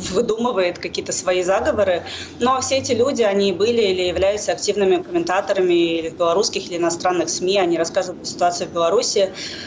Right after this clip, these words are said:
Но если это говорит о том, что они каким-то образом являются аналитиками Тихановской, то это очень интересно, наверное. Ноу-хау. Двадцать третьего января буквально прошли обыски у минимум ста шестидесяти пятидесяти человек.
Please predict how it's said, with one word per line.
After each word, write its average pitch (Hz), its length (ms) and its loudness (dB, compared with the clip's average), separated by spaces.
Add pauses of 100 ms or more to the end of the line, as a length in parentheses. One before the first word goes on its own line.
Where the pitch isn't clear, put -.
(120)
Но 202 160 4
если 208 380 0
это 175 880 2
говорит 190 280 0
о 196 40 2
том, 190 200 0
что 185 200 0
они 175 160 2
каким-то 180 340 -2
образом 180 300 2
являются 180 400 0
аналитиками 196 420 2
Тихановской, 185 560 0
то 170 300 2
это 165 200 0
очень 165 500 0
интересно, 175 520 2
наверное. 156 400 0 (460)
Ноу-хау. 202 560 -2
Двадцать 202 260 -2
третьего 214 320 0
января 190 260 4
буквально 196 380 0
прошли 180 300 0
обыски 196 420 0
у 185 80 4
минимум 190 640 4
ста 185 320 0
шестидесяти - 220 -4
пятидесяти - 360 -2
человек. 202 380 2